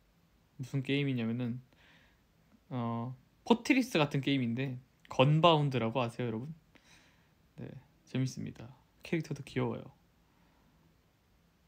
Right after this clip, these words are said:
건바운드 모르시죠? 모르실 거예요. 저도 이제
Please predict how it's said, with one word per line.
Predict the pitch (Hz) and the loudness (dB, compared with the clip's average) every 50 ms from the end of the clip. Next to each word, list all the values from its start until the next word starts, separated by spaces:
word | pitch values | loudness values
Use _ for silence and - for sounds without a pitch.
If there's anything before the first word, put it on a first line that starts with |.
| _ _ _ _ _ _ _ _ - | _ _ _ _ _ _ _ _ -4
건바운드 | - 139 143 147 170 175 185 214 | 0 0 2 4 4 4 4 4
모르시죠? | 202 151 139 165 160 - - - 262 - - - _ _ _ | 2 2 0 -2 -2 -4 -4 -6 -6 -6 -8 -20 _ _ _
모르실 | - 123 120 131 127 - 151 143 | -2 -2 0 0 -2 -4 -6 -8
거예요. | - - 180 180 170 165 160 - - _ _ _ _ - _ _ _ _ _ _ _ _ _ - | -6 -6 -6 -4 -6 -6 -8 -10 -16 _ _ _ _ -20 _ _ _ _ _ _ _ _ _ -8
저도 | - 135 123 131 127 123 | -4 -2 0 2 2 0
이제 | 120 117 120 117 113 110 | 0 0 0 0 0 0